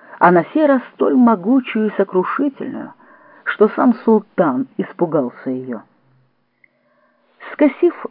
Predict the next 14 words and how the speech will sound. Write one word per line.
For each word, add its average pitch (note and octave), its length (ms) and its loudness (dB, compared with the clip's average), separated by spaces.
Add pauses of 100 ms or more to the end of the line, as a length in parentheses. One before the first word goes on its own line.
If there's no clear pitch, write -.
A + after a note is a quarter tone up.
миндалевидные G3+ 1120 2
глаза D3 460 0
на C#3+ 120 0
часы, - 480 -4 (680)
дар D#3+ 520 2 (140)
габсбургского C#3+ 1040 -2
императора, C#3+ 760 -4 (720)
стоявшие B3+ 520 2
в A#3 80 -10
специально D#3 580 2
для D3+ 220 0
этого C#3+ 300 -2
устроенной D3+ 640 0
нише, D3 520 0